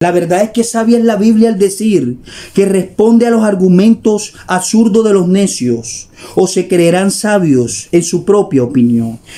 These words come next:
Y por eso hoy quiero felicitar al señor Mondragón por tomarse en serio su papel como congresista,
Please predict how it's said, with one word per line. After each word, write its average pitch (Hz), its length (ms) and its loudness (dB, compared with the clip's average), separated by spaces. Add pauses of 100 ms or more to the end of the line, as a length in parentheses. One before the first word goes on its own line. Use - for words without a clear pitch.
Y 185 120 0
por 180 200 2
eso 185 240 0
hoy 214 160 2
quiero 220 320 0
felicitar 202 600 -2
al 208 100 -2
señor 196 420 0
Mondragón 180 800 0 (380)
por 190 200 0
tomarse 196 460 0
en 233 120 4
serio 240 380 2
su 233 240 -2
papel 220 420 0
como 156 260 0
congresista, 120 720 -6